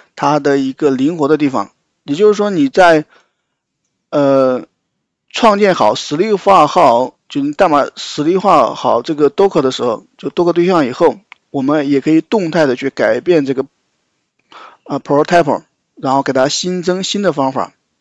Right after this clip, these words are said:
比如说我们这里现在新增了一个 play 方法，那所有的已经实例化好的这些对象都是具备这个 play 的。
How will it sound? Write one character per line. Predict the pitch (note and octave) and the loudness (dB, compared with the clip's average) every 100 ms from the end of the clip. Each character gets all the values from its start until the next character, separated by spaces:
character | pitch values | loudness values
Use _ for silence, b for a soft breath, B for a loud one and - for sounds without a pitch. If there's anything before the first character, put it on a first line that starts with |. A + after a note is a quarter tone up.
| _ _ _ _ _ _ _ _ | _ _ _ _ _ _ _ _
比 | C#3+ | -4
如 | D3+ | 0
说 | F3 | 2
我 | |
们 | D3 D3 | 2 0
这 | D#3 | 0
里 | D3 | 0
现 | C3 D#3 | -2 -4
在 | D3+ D3 | -2 -2
新 | - D#3 | -4 -4
增 | D#3 D#3 | 0 0
了 | C3 | 0
一 | C3 | 0
个 | C#3 C3 B2+ - b b b _ | 0 0 0 -6 b b b _
play | - E3 | 0 0
方 | D#3+ D3 C3+ | 2 0 0
法， | F#2 _ _ _ _ | -4 _ _ _ _
那 | E3 D3+ | -4 -4
所 | - E3 F#3 G#3+ | -2 2 6 6
有 | D#3 B2+ | 6 4
的 | C3 B2+ A#2+ b b b b | 2 2 -2 b b b b
已 | C#3 C3+ | -6 -6
经 | C3 F3+ F3 | -4 -4 -6
实 | - - D3 | -10 -6 -4
例 | G3 F#3+ | -2 -2
化 | F3+ G3+ E3+ | 0 2 2
好 | - A2 F#2+ | 2 0 0
的 | D#3 | 0
这 | E3+ D#3+ | 0 0
些 | C#3+ | -2
对 | C3 C#3 | -2 -2
象 | - A#2+ - _ _ _ - | 0 -2 -6 _ _ _ 2
都 | G3 A3+ | 2 2
是 | F3+ C#3 | -2 -4
具 | - D3+ | -4 0
备 | D3 B2+ | 2 2
这 | A#2+ | 0
个 | A#2+ A2 | -2 -4
play | - B2 B2+ | -4 -4 -4
的。 | - | -6